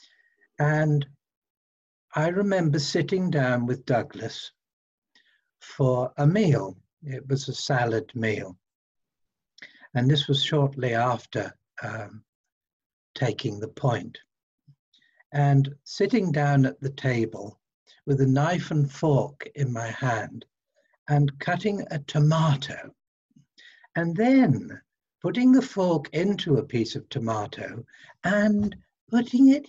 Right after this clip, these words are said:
here into nothingness struck me as being incredibly funny, uh, <laughs> undermining any sense of the deep seriousness of this discovery.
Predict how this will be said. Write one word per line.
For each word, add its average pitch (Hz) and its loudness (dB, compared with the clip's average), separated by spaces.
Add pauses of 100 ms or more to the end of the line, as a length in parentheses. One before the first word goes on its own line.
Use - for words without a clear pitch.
here 226 4 (640)
into 240 2
nothingness 233 2 (560)
struck - -4
me 175 -2 (100)
as 185 -4 (100)
being 196 2
incredibly 220 -2
funny, 151 0 (920)
uh, 165 0
<laughs> 180 8 (1080)
undermining 240 6
any 202 2
sense 165 -2 (160)
of 139 2
the 131 -2 (180)
deep 175 -2
seriousness 156 -2
of - -12
this - -8 (360)
discovery. 139 -4